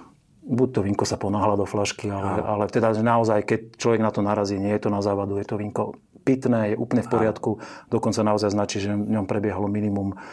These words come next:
Speaker 1: e, tých najnutnejších
Speaker 2: Tých chem-,
Speaker 1: zákrokov
Speaker 2: zákrokov,
Speaker 1: a,
Speaker 2: áno.
Speaker 1: a, a že naozaj je to v poriadku.
Speaker 2: A v takom prípade, m, keď sa stane, že aj vypijem troška tej,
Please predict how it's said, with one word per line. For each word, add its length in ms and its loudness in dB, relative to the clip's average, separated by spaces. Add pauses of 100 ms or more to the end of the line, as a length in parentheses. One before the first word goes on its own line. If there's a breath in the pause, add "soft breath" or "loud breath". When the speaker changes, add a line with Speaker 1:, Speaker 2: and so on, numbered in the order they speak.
(200 loud breath)
Speaker 1:
e, 360 -2
tých 160 0
najnutnejších 560 0
Speaker 2:
Tých 80 -4
chem-, 160 2
Speaker 1:
zákrokov 480 4
Speaker 2:
zákrokov, 440 2
Speaker 1:
a, 80 0
Speaker 2:
áno. 160 -4
Speaker 1:
a, 140 0 (180)
a 120 -2
že 160 -2 (200)
naozaj 540 -4
je 120 -8
to 100 -6
v 80 -10
poriadku. 400 0 (920 loud breath)
Speaker 2:
A 80 4 (140)
v 200 -6
takom 220 0
prípade, 320 4
m, 100 0 (280)
keď 160 0
sa 100 0
stane, 160 0
že 100 4
aj 120 4
vypijem 420 0
troška 320 0
tej, 280 0